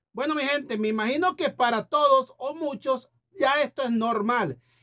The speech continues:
Ya esto no infringe miedo, temor y está bien. Pero la pregunta sería, a mí no me parece normal que un caretabla diga eso, ya que, ¿será que él tiene negocios en Dubái y en Turquía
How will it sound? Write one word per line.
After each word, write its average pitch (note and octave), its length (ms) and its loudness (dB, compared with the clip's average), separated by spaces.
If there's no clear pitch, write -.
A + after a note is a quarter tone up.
Ya A#3 280 2
esto C#4+ 340 0
no B3+ 100 -2
infringe B3+ 400 -4
miedo, B3 480 2
temor B3 480 2
y C4+ 140 -6
está C#4 320 -2
bien. D#4+ 540 -2
Pero A3+ 180 -4
la A3 140 -2
pregunta A#3+ 520 -2
sería, E3+ 480 0
a E3 80 -8
mí F3 80 2
no A#3 100 2
me C#4+ 100 4
parece C4 720 2
normal C4 600 0
que A#3+ 140 -8
un A#3+ 140 -4
caretabla C4 640 2
diga B3 480 -2
eso, F3+ 360 -2
ya A#3 260 -2
que, C#4+ 360 0
¿será F#3+ 340 -2
que C4 80 -2
él B3 120 -2
tiene C4 280 -4
negocios A#3 600 -2
en A#3+ 180 -6
Dubái A#3+ 420 2
y G3 160 2
en G#3 120 2
Turquía A#3+ 680 -6